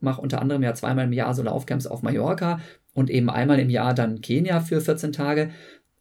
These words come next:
Und die Freizeitsportler, die da mit sind, die sind immer total beeindruckt und überrascht,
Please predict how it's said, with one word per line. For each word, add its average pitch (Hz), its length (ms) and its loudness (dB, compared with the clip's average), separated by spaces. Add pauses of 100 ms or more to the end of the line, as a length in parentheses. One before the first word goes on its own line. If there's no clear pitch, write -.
(160)
Und 147 340 2
die 131 100 -2
Freizeitsportler, 180 920 0
die 165 160 -4
da 147 160 2
mit 147 220 0
sind, 110 360 -6 (960)
die 127 120 2
sind 175 200 2
immer 160 240 2
total 190 640 0 (720)
beeindruckt 220 1160 2
und 160 220 2
überrascht, 147 720 -2